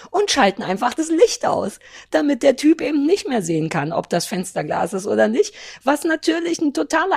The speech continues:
R-T-L-Move ist. Von wegen, dieses Spiel wurde hier gewonnen, ah, warte, das hat der Falsche gewonnen. Komm, wir drehen's einfach um.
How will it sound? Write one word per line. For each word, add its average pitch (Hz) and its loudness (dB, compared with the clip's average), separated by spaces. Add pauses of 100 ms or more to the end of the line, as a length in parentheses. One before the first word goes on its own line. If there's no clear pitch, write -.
R-T-L-Move 294 2
ist. - -2 (220)
Von 233 2
wegen, 220 2
dieses 320 0
Spiel 302 0
wurde 277 4
hier 254 2
gewonnen, 226 2
ah, 359 -4
warte, 381 0
das - 2
hat 302 -2
der 339 2
Falsche 330 0
gewonnen. 165 0 (140)
Komm, 359 4
wir 240 8
drehen's 226 2
einfach 240 2
um. 302 2